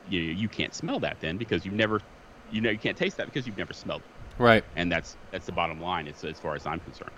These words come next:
Speaker 1: And other people may have different ideas, and maybe, and that's fine as well. But for me, I think that your mind is a, is an interesting thing, and I think that a lot of times that's exactly what it's doing, is it's trying to classify these flavors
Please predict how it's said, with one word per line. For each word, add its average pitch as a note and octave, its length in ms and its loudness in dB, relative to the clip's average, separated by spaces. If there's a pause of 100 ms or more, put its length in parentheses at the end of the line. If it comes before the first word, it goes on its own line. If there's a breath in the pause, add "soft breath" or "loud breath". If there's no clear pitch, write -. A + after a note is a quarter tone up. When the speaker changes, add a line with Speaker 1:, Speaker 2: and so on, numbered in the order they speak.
Speaker 1:
And C#3+ 180 4
other E3+ 180 8
people E3+ 220 4
may C#3+ 140 2
have B2+ 220 2
different A#2+ 280 0
ideas, G#2 440 -2
and G#2 80 -2
maybe, G2+ 340 0
and G2+ 180 2
that's G2 200 0
fine G2 260 2
as F2 120 -4
well. - 220 -2 (520 soft breath)
But A2 100 2
for C#3 140 2
me, D3+ 180 6
I G2 80 4
think G2+ 240 -2
that F#2 180 -2
your A2 180 0
mind A2 260 4
is F#2+ 140 -4
a, F#2+ 80 -2
is F#2 180 -6
an F2+ 100 -4
interesting F#2 440 -4
thing, C#3+ 260 0
and F2 100 0
I D#2+ 40 2
think E2+ 260 -4
that F2+ 120 0
a E2+ 40 -2
lot F2 180 2
of E2+ 80 0
times E2+ 300 -4
that's E2 200 -2
exactly E2 380 -2
what D#2 120 -4
it's C#2+ 100 -12
doing, G2+ 280 0
is E2 140 -4
it's - 140 -10
trying F2+ 220 2
to - 60 -8
classify F2+ 540 0
these D#2+ 220 -10
flavors - 380 -6